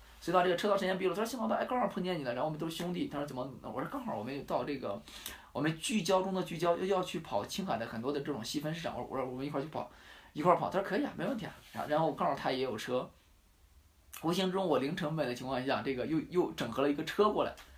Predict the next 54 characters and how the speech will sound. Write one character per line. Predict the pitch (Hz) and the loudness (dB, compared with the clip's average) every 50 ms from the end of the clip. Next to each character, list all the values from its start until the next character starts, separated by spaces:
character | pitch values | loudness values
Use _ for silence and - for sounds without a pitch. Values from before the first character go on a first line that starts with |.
| - - | -18 -6
OK， | - 143 139 139 123 - - | -4 0 2 2 0 2 2
他 | - 185 | 4 4
的 | 214 | 4
车 | 214 - - 226 | 4 2 0 -2
比 | 185 - 165 | 0 0 0
我 | 180 160 | 0 0
的 | - | 0
车 | - - 170 | -2 -4 -2
还 | 165 135 139 | -2 -2 -2
好， | - - - - - - 170 147 147 | -2 -4 -8 -8 -4 -2 0 0 -2
<laughs> | - - - - | -4 -10 -16 -14
所 | - - 156 | -6 -2 2
以 | 165 | 4
到 | 156 | 4
这 | 151 156 143 | 4 4 2
个， | 139 127 117 107 - - - | 2 0 -2 -2 -2 -2 0
哎， | 180 220 - - | 2 2 2 0
太 | - 208 - | -2 -4 0
棒 | 175 135 123 107 | 2 2 0 0
了。 | 110 - - | -4 -6 -8
OK， | 127 139 135 135 151 208 - - - - - - - | -6 -4 -2 -2 -4 -4 -8 -14 -16 -18 -18 -16 -2
所 | - 160 185 | 4 4 6
以 | |
的 | 190 185 | 8 8
话， | 170 151 | 8 8
基 | 147 - - 190 | 8 4 0 2
本 | 165 151 | 4 4
上 | 139 131 - - - - - - - - | 4 4 2 -2 -10 -18 -20 -20 -18 -10
你 | 143 147 | -8 0
看， | 131 170 151 131 - - - - - - - - | 4 6 6 6 4 0 -10 -20 -20 -20 -14 -4
我， | - 135 139 | -2 0 0
我 | 131 120 135 147 151 156 | 0 2 6 8 8 8
又 | 190 208 190 | 8 6 4
零 | 151 151 170 | 4 2 0
成 | - - 135 | -2 -4 -2
本 | 143 143 | 0 0
的 | 139 131 | 0 0
整 | - - | -2 -4
合 | 131 135 | -4 -4
这 | 135 139 | -2 -2
个 | 135 127 | 0 -2
车， | - - 151 160 160 - | -2 0 0 0 0 0
我 | - 120 | -4 -6
们 | 127 127 | -6 -6
就 | 147 | -4
可 | 143 139 | -2 0
以 | 127 | -2
共 | 131 - 170 139 | 0 -2 -4 -4
同 | 131 127 | -4 -2
的 | 131 127 | -4 -4
去 | 123 - 135 | -4 -6 -8
跑 | - - - - | -8 -6 -8 -6
这 | 110 120 120 | -4 -4 -6
个， | 110 - - | -6 -8 -10